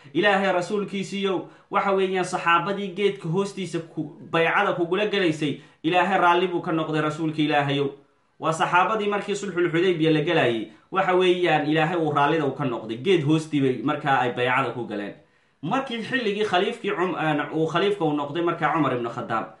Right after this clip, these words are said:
ayaa dadkiiba waxa weeyaan, waxay iska dul fadhiisteen geedkii.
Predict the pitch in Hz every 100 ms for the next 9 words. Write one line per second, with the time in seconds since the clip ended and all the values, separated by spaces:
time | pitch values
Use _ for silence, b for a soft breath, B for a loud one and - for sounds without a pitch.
0 | b b b 147 175 - 190 190 185 180
1 | 180 180 175 180 180 180 180 180 160 196
2 | 180 170 170 165 160 165 165 175 160 160
3 | 143